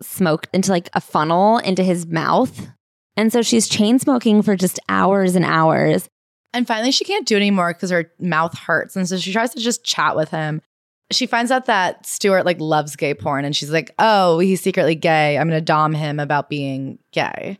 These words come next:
Speaker 1: Yeah, and he loves that. And then he's forever her client.
Speaker 2: And she goes, "I feel a strange sense of triumph and pride. I know what he wants. I realize that part of this job is reading between the lines.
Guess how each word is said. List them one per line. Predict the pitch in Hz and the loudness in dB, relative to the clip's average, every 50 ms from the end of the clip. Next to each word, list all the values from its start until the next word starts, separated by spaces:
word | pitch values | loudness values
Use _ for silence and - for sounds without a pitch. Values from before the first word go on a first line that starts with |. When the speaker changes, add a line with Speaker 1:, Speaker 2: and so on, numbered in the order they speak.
| _ _ | _ _
Speaker 1:
Yeah, | 202 196 185 180 160 151 151 156 143 | 0 2 4 4 4 4 4 2 2
and | 123 180 202 | 4 4 4
he | 196 190 | 4 4
loves | 175 170 165 160 170 175 | 4 4 2 2 0 0
that. | 165 165 160 160 156 147 | 0 0 2 2 0 0
And | 160 170 | 0 0
then | 160 170 | 0 -2
he's | 170 185 180 170 | 0 -2 -2 -2
forever | - - 185 - - - 165 170 175 160 156 147 147 139 - | -2 -4 -2 -2 0 -2 0 0 2 2 4 4 2 2 0
her | 165 - 165 | -2 -6 -6
client. | - - - 160 - - - - - 85 - - | -6 -4 -6 -4 -4 -2 -4 -4 -6 -6 -6 -4
Speaker 2:
And | 202 190 | -2 -2
she | 208 226 | 0 0
goes, | 226 220 | 0 0
"I | 226 226 | 0 0
feel | 220 262 254 | 0 0 0
a | 254 233 | 0 -2
strange | - - - - 240 240 285 370 - | -4 -6 -2 0 0 0 2 0 -2
sense | - - - 208 196 220 - 214 | -4 -2 0 2 2 2 0 0
of | 196 | -4
triumph | - - - - 170 175 170 170 - | -4 -6 -4 -2 0 0 0 0 0
and | - 165 156 | -4 -4 -4
pride. | - - 151 151 151 151 | -2 -2 0 0 2 2
I | 156 | 2
know | 175 180 180 190 | 4 4 4 4
what | 202 233 | 4 4
he | 240 | 4
wants. | 214 202 208 220 180 135 - - | 4 4 2 2 2 0 -2 -2
I | 180 | 0
realize | 185 196 202 214 233 | 2 2 2 2 2
that | 226 254 247 | 0 -2 -2
part | - 208 196 | 0 -2 0
of | 196 | 0
this | 202 214 - | 0 -2 -2
job | - - 165 165 165 | 0 0 0 0 0
is | 170 156 | -2 -4
reading | 160 170 170 | -2 -2 -2
between | 165 165 - - 156 | -4 -4 -4 -4 -2
the | 156 151 | -2 -2
lines. | 151 151 143 143 143 139 143 147 - | -2 0 -2 -2 -2 -4 -4 -6 -10